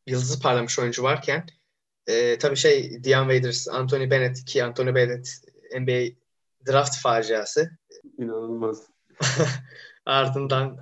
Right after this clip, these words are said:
Speaker 1: e, Andrew Wiggins var. E, şu an Golden State'te.
Speaker 2: Çok kullandılar onu.
Speaker 1: Yani, e, Cleveland, e, yani LeBron James için,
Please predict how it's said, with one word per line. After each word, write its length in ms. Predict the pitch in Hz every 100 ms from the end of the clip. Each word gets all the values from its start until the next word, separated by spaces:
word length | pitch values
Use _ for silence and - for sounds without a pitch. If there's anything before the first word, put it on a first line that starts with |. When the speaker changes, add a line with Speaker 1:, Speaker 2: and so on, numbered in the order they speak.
| -
Speaker 1:
e, 320 | 131 127 127
Andrew 320 | 127 139 139 139
Wiggins 600 | 135 135 120 - - 117
var. 320 | 120 135 - -
E, 200 | - -
şu 140 | 127
an 140 | 117 117
Golden 240 | 123 123
State'te. 520 | - 117 - 117 110 - 110
Speaker 2:
Çok 360 | 123 - 127 123
kullandılar 480 | 127 117 113 107 104
onu. 280 | 101 101 104 - - - - - _ _ _ _ 135
Speaker 1:
Yani, 300 | 123 120 127 127 - _
e, 140 | - - - - - - -
Cleveland, 400 | 175 185 175 175
e, 340 | - - - - 50 50 60 - - _ _ _ -
yani 400 | 131 123 120 - - 131
LeBron 300 | 131 147 147
James 480 | 156 190 196 -
için, 380 | 147 - 190 -